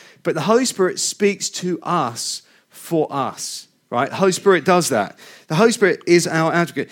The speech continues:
Now, I'm gonna show you this because Jesus said it himself in the Gospel of John. Before he'd even left the earth, before the Pentecost had even come, Jesus is the one,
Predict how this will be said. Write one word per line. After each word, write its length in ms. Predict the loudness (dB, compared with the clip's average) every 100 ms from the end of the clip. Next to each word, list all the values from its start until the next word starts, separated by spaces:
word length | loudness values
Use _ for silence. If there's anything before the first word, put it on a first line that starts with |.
| -4
Now, 240 | 2 2 0 -20 _ _
I'm 140 | 0 2
gonna 140 | 0
show 220 | 2 2
you 140 | 4 2
this 200 | 0 -4
because 220 | -6 -6
Jesus 460 | -2 0 0 -2
said 280 | -4 0 0
it 80 | 0
himself 920 | -4 -6 -4 -2 0 0 0 -4 -10 _ _ _ 4
in 420 | 6 6 2 -4 _ _ -4
the 100 | -2
Gospel 420 | 0 -2 -2 -4
of 80 | -2
John. 440 | 0 2 0 -4 _ _ _ _ -6
Before 360 | -4 2 6 6
he'd 100 | 6
even 240 | 0 2
left 220 | 2 0
the 140 | 2 2
earth, 180 | 2
before 260 | -2 4 4
the 120 | 4
Pentecost 500 | 0 0 0 -4 -4
had 80 | 0
even 220 | -2 -2
come, 320 | 0 0 0 -6 -20 -20 -20 -20 _
Jesus 760 | -2 2 2 2 -2 -2 -4 -8 _ _
is 380 | 4 6 4 2
the 80 | 2
one, 300 | 2 0